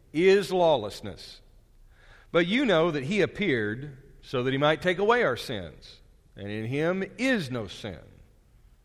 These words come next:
No one who lives in Him keeps on sinning. No one who continues to sin has either seen Him or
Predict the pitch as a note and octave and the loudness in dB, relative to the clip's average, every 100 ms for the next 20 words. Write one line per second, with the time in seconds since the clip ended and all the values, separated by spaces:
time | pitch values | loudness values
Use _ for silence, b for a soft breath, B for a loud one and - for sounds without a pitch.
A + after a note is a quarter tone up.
0 | _ - A2 C3+ D3 D3 C3+ C3+ D3+ G#3 | _ -10 -2 0 0 0 -2 -2 4 4
1 | D#3+ C3 A#2 B2+ D3 - B2 - A2 G2+ | 4 -4 -4 -4 -6 -8 -10 -6 -8 -8
2 | - D#3+ G#2+ C#3 - - - b b b | -8 -6 -6 -8 -14 -20 -20 b b b
3 | b - A2+ A#2+ C3+ D3+ D3+ F3+ D#3+ D#3+ | b 0 2 2 2 0 -4 -2 -2 -2
4 | G3 B3+ A3+ - B2+ B2+ F#3 C#3 C#3 A#2+ | -4 -4 -6 -4 -4 -2 -2 -2 -2 -4
5 | C3 B2+ A#2+ A2+ A2 - F3+ G3 F#3 G#3 | -2 -2 -2 -4 -6 -6 -4 -2 -2 -2
6 | A3 A3 B B B F3+ E3 D3 D3+ | -4 -6 B B B 2 4 4 2